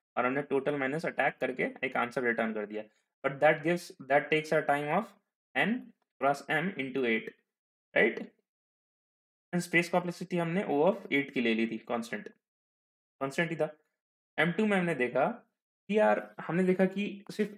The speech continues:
ऐसे उनका जो एल shape है, right, वो टू क्रॉस थ्री की matrix बना लेते हैं। अगर horizontal जाओ तब भी और vertical, हाँ, अगर आप vertical जाओ तो थ्री क्रॉस टू, ठीक है? इसमें हमने combination देख लिया कि सिर्फ दो ही ऐसे जगह हो सकते हैं,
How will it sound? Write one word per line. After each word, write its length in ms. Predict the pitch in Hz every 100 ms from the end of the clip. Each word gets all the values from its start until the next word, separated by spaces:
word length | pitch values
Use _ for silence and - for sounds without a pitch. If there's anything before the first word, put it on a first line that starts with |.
| -
ऐसे 500 | 143 147 190 170 - -
उनका 200 | 156 175
जो 120 | 170
एल 220 | 147 175
shape 300 | 170 127 120
है, 60 | 113
right, 380 | 143 117 - _ _ 175
वो 60 |
टू 220 | 180 208
क्रॉस 260 | 202 202 202
थ्री 120 | 196
की 140 | 190 202
matrix 360 | 156 135 123
बना 220 | 117 110 107
लेते 180 | 107
हैं। 120 | 104 _ _ -
अगर 140 | 127
horizontal 520 | 131 131 135 135 151
जाओ 160 | 151 147
तब 140 | 147
भी 320 | 139 147 190 -
और 60 | 131
vertical, 480 | 127 127 127 151 170 - _ _ _ _ _ _ _ _ _ _ _ _ -
हाँ, 140 | 113 110
अगर 180 | 131 147
आप 100 | 127
vertical 420 | 135 135 160 165
जाओ 180 | 147 190
तो 100 | 190
थ्री 180 | - 147
क्रॉस 280 | 127 117
टू, 80 | 117
ठीक 240 | 117 160 165
है? 100 | 131
इसमें 260 | 143 180
हमने 160 | 185 190
combination 480 | 175 165 156 185 180
देख 200 | 160 175
लिया 100 | 175
कि 140 | 196
सिर्फ 160 | 220 160
दो 200 | 147 147
ही 160 | 185
ऐसे 180 | 180 170
जगह 260 | 160 156 147
हो 100 | 147
सकते 360 | 131 -
हैं, 80 | 117